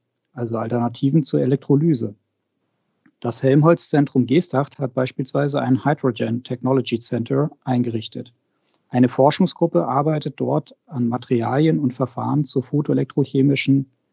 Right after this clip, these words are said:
Herstellung von Wasserstoff direkt aus Solarenergie. An der Christian-Albrechts-Universität zu Kiel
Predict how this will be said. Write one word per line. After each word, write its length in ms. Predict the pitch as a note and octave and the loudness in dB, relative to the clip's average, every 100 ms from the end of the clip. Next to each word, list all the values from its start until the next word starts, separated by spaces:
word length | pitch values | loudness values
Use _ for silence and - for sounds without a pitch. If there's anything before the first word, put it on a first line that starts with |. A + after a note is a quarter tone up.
| _ _ _ _ | _ _ _ _
Herstellung 540 | B2+ C3+ - C#3 C#3 | -2 0 0 0 0
von 200 | C#3+ - | 0 -2
Wasserstoff 580 | A#2 A#2+ C#3 - C3+ - _ - | -2 -2 -2 0 -4 -4 _ -2
direkt 420 | D#3 D#3+ - - | 2 2 -2 -6
aus 180 | C3+ - | -6 -2
Solarenergie. 640 | C3+ C#3+ A#2 A2 A2 - _ _ _ _ _ _ _ _ - | 0 0 -2 -6 -12 -16 _ _ _ _ _ _ _ _ -4
An 120 | A#2+ | -2
der 100 | A#2 | -2
Christian-Albrechts-Universität 1400 | - - C3+ - A#2+ D#3+ E3 F3+ D#3 C#3+ C3+ B2+ C3 B2+ | -2 0 0 0 -2 0 0 0 0 0 -4 -4 -4 -4
zu 120 | - | -6
Kiel 520 | - - C3+ F3+ G3 | -8 0 2 2 -2